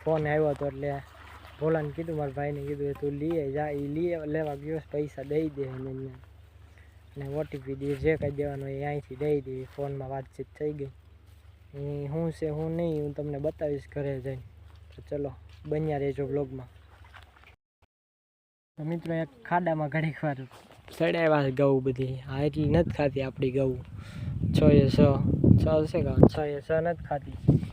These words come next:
બીજી બધી આપણે અંદર ઉતરી ગઈ. સૌ બાપુ ઓલા પણ બેઠા છે લીમડે સાયા, ને આપણે આ લીમડે સાયા બેઠા છે. ગૌ બધી અંદર કાટી ખાય, ખડ ખાય, એવું ખાય છે બધું. કાલ જેવી તો મજા આવશે જ નહીં આખા સોમાની માલમાં.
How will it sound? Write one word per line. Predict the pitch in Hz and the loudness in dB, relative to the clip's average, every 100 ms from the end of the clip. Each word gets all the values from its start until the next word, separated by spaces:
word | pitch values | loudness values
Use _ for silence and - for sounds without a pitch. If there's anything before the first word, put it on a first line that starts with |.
| - | -6
બીજી | 156 151 151 | -2 2 6
બધી | 147 147 147 | 6 8 8
આપણે | 147 147 143 | 6 6 4
અંદર | 151 151 147 | 6 6 6
ઉતરી | 156 143 147 | 6 8 6
ગઈ. | 139 135 | 8 4
સૌ | 127 143 | 4 4
બાપુ | 139 139 135 | 4 2 4
ઓલા | 147 143 | 6 6
પણ | 135 135 | 4 2
બેઠા | 139 139 - | 0 -2 -6
છે | - - - - - - - - - | -8 -8 -12 -14 -14 -16 -2 6 10
લીમડે | - - - - | 12 10 2 -2
સાયા, | - 147 147 139 | -2 -2 -4 -4
ને | 139 | -4
આપણે | 165 160 | 0 4
આ | 165 175 | 6 6
લીમડે | 165 165 151 | 6 6 2
સાયા | 147 151 147 | -6 -4 -4
બેઠા | 143 147 147 135 | -4 -6 -6 -6
છે. | 131 123 - - - - - - - - - - - - - | -8 -14 -18 -20 -20 -14 -12 -12 -12 -14 -14 -6 -4 -2 0
ગૌ | 143 160 156 | 4 6 6
બધી | 156 151 | 2 4
અંદર | 156 156 147 | 4 4 2
કાટી | - 160 160 147 | 4 4 6 2
ખાય, | - 160 | 2 4
ખડ | 160 - 156 147 | 4 4 0 -2
ખાય, | - 156 | -2 -2
એવું | 160 151 143 | -2 -2 -4
ખાય | - 151 156 | -4 -2 -2
છે | 143 | -2
બધું. | 131 131 - | -4 -4 -8
કાલ | - 160 | -4 -2
જેવી | 151 165 165 | 0 0 0
તો | 156 | -2
મજા | 151 160 156 | -4 -2 -2
આવશે | 147 170 170 147 | -2 -2 -4 -4
જ | 110 - | -4 -6
નહીં | 131 127 - - - - | -10 -10 -16 -20 -18 -8
આખા | 160 160 | -6 -6
સોમાની | 143 160 156 139 165 147 143 | -6 -4 -4 0 0 0 -2
માલમાં. | 143 143 - - | 0 0 -2 -6